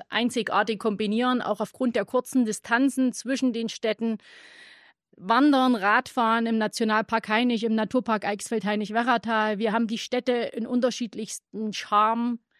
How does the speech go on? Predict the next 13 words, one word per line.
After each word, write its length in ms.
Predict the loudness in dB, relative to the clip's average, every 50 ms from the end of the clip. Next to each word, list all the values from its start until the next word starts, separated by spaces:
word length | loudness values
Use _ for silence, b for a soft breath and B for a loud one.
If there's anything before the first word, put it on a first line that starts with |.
| b b b b b -2
Bad 180 | -2 0 2
Langensalza 840 | 2 2 2 4 4 4 4 4 2 0 -2 -2 0 2 0 0 -2 -6 -12 -14 -14 _ -14
als 300 | -8 -6 -6 -6 -8 -10
Kur- 200 | -2 2 2 2
und 160 | 2 2 2
Rosenstadt, 600 | 2 2 4 2 2 0 -4 -2 0 0 0 0 0
Mühlhausen 560 | 0 2 2 2 2 0 0 0 0 -2 -4
als 200 | -6 -6 -6 -6
mittelalterliche 840 | -4 -2 -2 -2 -2 -2 -4 -4 -4 -2 -2 -2 -2 -2 0 2
Reichsstadt, 560 | 2 2 2 2 -2 -8 -6 -4 -4 -2 -2
die 60 | -2 0
Renaissancestadt 840 | 0 0 0 0 0 0 0 0 0 -2 -4 -4 -4 -4 -4 -4 -4
Gotha 480 | -2 0 0 0 0 0 0 0 0